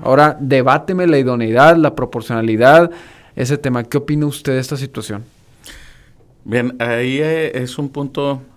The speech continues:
Speaker 2: sumamente complejo. Creo que incluso, em, como juzgadores y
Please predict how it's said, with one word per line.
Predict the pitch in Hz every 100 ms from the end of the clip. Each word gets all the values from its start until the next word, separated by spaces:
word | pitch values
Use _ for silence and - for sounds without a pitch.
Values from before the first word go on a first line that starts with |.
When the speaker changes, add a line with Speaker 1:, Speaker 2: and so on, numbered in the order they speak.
| _
Speaker 2:
sumamente | - - 139 139 143 139 139 135
complejo. | 113 104 98 101 117 113 _ _ _
Creo | - 120 120 127 131 127
que | 110 95
incluso, | 95 95 104 107 107 123 120 110 92 - -
em, | 90 85 80 71 69 _ _ _ _ _ _ _ _ _ _ _ _ _ _
como | - 110 104 104
juzgadores | - 113 101 104 101 107 127 139 -
y | 110 98 92 92